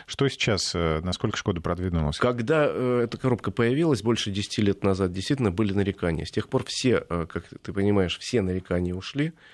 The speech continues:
Speaker 2: И на сегодняшний день компания, э, Volkswagen Audi Group, куда входит Шкода, ставит эти коробки на все автомобили, начиная от премиальных, и самые дорогие Volkswagen, и, э, Audi, такие коробки.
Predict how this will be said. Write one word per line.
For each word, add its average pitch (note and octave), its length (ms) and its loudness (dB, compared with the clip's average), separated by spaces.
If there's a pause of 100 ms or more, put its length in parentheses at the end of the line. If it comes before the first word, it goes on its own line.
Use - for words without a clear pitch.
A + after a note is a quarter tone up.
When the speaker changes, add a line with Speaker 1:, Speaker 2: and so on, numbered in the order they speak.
(380)
Speaker 2:
И A#2 60 2
на A#2+ 100 4
сегодняшний A#2 580 0
день C3 140 0
компания, G#2+ 640 2
э, F#2 320 2 (600)
Volkswagen A2 800 -2
Audi F#2 360 0
Group, F#2 200 -2
куда F2+ 260 -2
входит F2+ 240 0
Шкода, D3+ 400 0
ставит A#2+ 400 0
эти F#2 160 -6
коробки B2+ 400 -2
на G2+ 160 4
все G2+ 220 0
автомобили, G2 440 -2
начиная F#2+ 520 0 (420)
от - 220 0
премиальных, B2 720 2 (420)
и F#2 200 0
самые F#2+ 300 0
дорогие F2+ 320 -2
Volkswagen, F#2 840 0
и, E2 400 -4
э, - 80 -10 (260)
Audi, G2+ 600 -2
такие F2 320 -6
коробки. - 400 -4